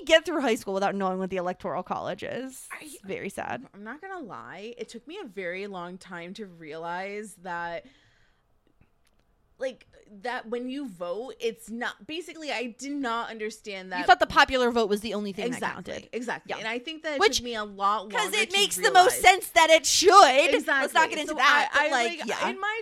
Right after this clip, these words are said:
Speaker 2: defense, I think that the Electoral College is very convoluted, and <laughs> I don't know if I totally, like,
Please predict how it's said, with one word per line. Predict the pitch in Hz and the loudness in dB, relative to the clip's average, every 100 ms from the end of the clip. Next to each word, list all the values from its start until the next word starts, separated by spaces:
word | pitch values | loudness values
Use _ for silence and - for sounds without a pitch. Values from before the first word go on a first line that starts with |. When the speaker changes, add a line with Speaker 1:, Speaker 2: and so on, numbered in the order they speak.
| 466 | -6
Speaker 2:
defense, | 480 285 277 - | -4 -4 -4 -4
I | 254 | -4
think | 285 415 370 | -4 -10 -6
that | 311 302 | -6 -8
the | 285 269 262 | -12 -8 -4
Electoral | 247 247 254 262 277 294 285 | -2 -4 -8 -10 -4 -2 -4
College | 285 240 208 220 226 214 - - 302 | -4 -4 -4 -2 -6 -6 -16 -20 -12
is | 269 247 226 | -8 -8 -10
very | 202 285 359 381 | -12 -10 -8 -10
convoluted, | - 311 285 269 254 214 165 143 151 160 226 - 285 | -10 -6 -6 -4 -6 -6 -10 -8 -6 -6 -8 -14 -12
and | - 370 | -8 -6
<laughs> | |
I | 320 277 | -6 -2
don't | 370 - 359 320 | 0 0 -2 -2
know | 311 285 302 | -2 -4 -6
if | 277 - | -8 -6
I | 247 247 359 539 453 - | -6 -4 -6 -10 -12 -14
totally, | 370 370 320 330 330 320 320 | -4 -4 -4 -6 -8 -8 -8
like, | 302 285 269 | -6 -4 -4